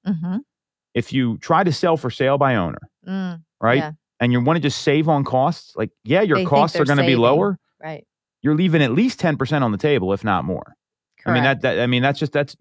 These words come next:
Speaker 2: use ten percent as a number.
Speaker 1: Mm-hmm.
Speaker 2: Um,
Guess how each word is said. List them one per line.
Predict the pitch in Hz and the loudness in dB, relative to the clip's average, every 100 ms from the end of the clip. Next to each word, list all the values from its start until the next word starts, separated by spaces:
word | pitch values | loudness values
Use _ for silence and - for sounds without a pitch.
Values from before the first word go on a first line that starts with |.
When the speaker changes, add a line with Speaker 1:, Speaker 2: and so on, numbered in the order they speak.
| 113 | -18
Speaker 2:
use | 120 139 202 | -10 -2 -2
ten | - 180 | 0 -2
percent | 156 131 147 | 0 0 0
as | 120 | 2
a | 107 | 0
number. | 107 92 - - _ - | 0 -2 -6 -16 _ -18
Speaker 1:
Mm-hmm. | 156 139 151 - | -16 -14 -12 0
Speaker 2:
Um, | 120 117 113 98 | 2 4 2 -2